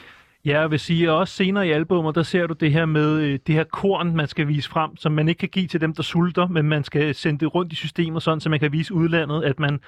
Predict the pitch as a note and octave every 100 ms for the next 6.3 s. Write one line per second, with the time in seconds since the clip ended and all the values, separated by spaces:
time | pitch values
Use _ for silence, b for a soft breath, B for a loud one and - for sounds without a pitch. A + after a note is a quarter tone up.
0 | B - D#3+ - F3 D3+ - D3+ - -
1 | D#3 D#3 D3 C3+ - C3+ D#3+ - D3 C3+
2 | C3+ C3+ C#3 C#3 B B B C#3+ F3+ -
3 | F3 E3+ E3+ F3 D3+ - C3 C#3+ E3 -
4 | B B B C#3 D3 D3 D#3+ E3+ - F3+
5 | D#3 E3+ - E3+ E3 D#3+ D#3+ F#3 D3+ C#3
6 | D#3 E3+